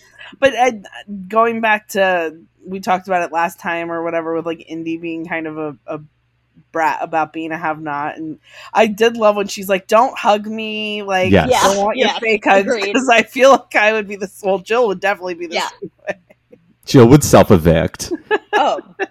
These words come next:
Speaker 3: within thirty seconds.
Speaker 1: <laughs> She had to hug someone. <laughs>
Speaker 3: Oh, immediately. That's why virtual hugs are good.
Speaker 2: Mm-hmm.
Speaker 1: Yeah.
Speaker 3: Um,
Speaker 2: <laughs>
Speaker 3: so the,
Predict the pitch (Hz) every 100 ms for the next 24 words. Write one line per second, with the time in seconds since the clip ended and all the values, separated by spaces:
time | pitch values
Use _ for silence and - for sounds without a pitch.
0 | _ 330 _ 208 220 226 220 214 196 196
1 | 190 190 160 147 185 185 302 - - 196
2 | 190 - - 170 170 190 190 202 214 -
3 | _ _ _ _ 190 - 381 - 339 -
4 | 311 - 240 - _ _ - _ _ _
5 | _ 196 190 196 214 156 151 233 262 226
6 | 196 196 196 220 180 175 170 156 156 170
7 | 175 _ _ - 104 110 110 - 226 120
8 | 120 - 208 - 277 - - 381 - -
9 | - _ _ _ - - - - 311 294
10 | 254 262 269 254 247